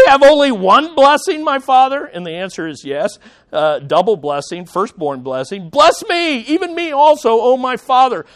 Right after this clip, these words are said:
So Esau lifted his voice and wept.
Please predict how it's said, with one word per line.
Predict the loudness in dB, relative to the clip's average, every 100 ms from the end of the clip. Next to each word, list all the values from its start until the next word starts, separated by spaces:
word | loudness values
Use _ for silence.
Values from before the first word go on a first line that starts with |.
| _
So | -2 0 0 -2
Esau | -6 -8 -4 0 0
lifted | 0 0 2 2 2 -2 -2
his | -4 -6
voice | -4 0 0 -2 -6
and | -10 -8
wept. | -2 0 0 -4 _